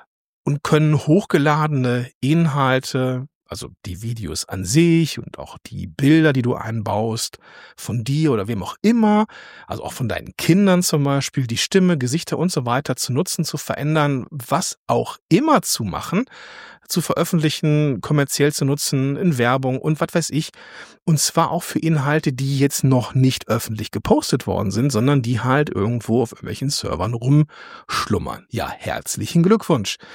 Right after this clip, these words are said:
Dahinter steckt die Firma ByteDance. Das ist eine chinesische Firma und wie der chinesische Markt funktioniert mit Nachmachen und Co., das haben wir in den letzten zehn, zwanzig Jahren ja mitbekommen.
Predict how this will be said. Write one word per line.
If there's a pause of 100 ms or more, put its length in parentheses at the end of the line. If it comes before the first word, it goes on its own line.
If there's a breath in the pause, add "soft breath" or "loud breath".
(360 loud breath)
Dahinter
steckt (100)
die
Firma
ByteDance. (160)
Das
ist
eine
chinesische
Firma (600)
und (720 loud breath)
wie (460)
der
chinesische
Markt
funktioniert
mit
Nachmachen
und
Co.,
das
haben
wir
in
den
letzten
zehn,
zwanzig
Jahren
ja
mitbekommen.